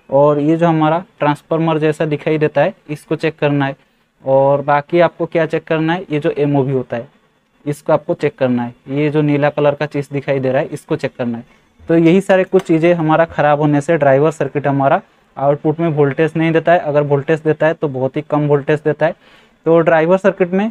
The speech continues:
क्या क्या चीज़ें ख़राब होने से क्या क्या problem आता है उसके ऊपर में मैंने एक डिटेल video बना रखा है,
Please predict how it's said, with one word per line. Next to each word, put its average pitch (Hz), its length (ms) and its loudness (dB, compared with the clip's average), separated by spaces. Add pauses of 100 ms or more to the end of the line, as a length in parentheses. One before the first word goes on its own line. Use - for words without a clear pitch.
(120)
क्या 160 180 2
क्या 190 180 2
चीज़ें 180 280 2
ख़राब 156 320 -2
होने 160 200 -2
से 165 140 -6
क्या 156 200 -2
क्या 185 160 0
problem 165 340 0
आता 160 180 -2
है 160 80 0
उसके - 300 -4
ऊपर 165 300 -2
में 165 120 -2
मैंने 160 220 -2
एक 147 120 -8
डिटेल 143 320 -2
video 151 220 0
बना 147 240 0
रखा 151 220 -2
है, 220 100 -2